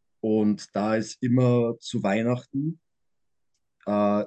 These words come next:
ist, also um die, um die Weihnachtszeit herum ist dort ein Mittelaltermarkt. Ich weiß nicht warum. Ähm, die Leute stehen scheinbar gerne, wenn's wirklich arschkalt ist, aber ich bin immer sehr froh, es ist wirklich ein sehr, sehr schöner Markt. Und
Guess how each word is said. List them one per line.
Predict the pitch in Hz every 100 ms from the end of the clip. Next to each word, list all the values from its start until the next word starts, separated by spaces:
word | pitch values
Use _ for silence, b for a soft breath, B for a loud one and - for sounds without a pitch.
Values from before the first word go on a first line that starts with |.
| -
ist, | 117 113 - -
also | 98
um | 113 104
die, | 101 98
um | 107
die | 101
Weihnachtszeit | 104 117 - 117 110
herum | 107 113
ist | -
dort | 104
ein | 101
Mittelaltermarkt. | 95 98 78 80 82 _ _ - 82 80 - B B
Ich | -
weiß | 113 135
nicht | 127 -
warum. | 110 101 127 202 240 _ _ _ _ _ _ _ _ _
Ähm, | 117 117 113 113 107 101 _ -
die |
Leute | 107 113 120
stehen | 120 - 117 131
scheinbar | - 110 117 104
gerne, | 101 113 117
wenn's | 107 101
wirklich | - - - 110
arschkalt | 113 - 101 113
ist, | 160 160 -
aber | 123 123 123 - _ _ _ _ _ _
ich | 123
bin | - 139
immer | 131 123
sehr | 120
froh, | - 127
es | 123
ist | 104 107
wirklich | 127 104
ein | 110 101
sehr, | 101 101
sehr | 101
schöner | - 101
Markt. | 92 85 - _ b b b b b _ _ _
Und | 110 113 110 107 -